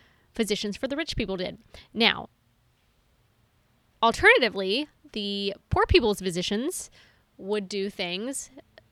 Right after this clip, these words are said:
like recommend nutrition, certain foods,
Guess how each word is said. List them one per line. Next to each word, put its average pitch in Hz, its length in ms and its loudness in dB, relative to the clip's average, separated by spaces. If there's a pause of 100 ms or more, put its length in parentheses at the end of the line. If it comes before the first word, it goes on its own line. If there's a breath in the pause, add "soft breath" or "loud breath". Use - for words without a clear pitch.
(120)
like 185 240 0
recommend 190 880 -2 (260 soft breath)
nutrition, 196 540 -4
certain 196 260 -6
foods, 190 640 0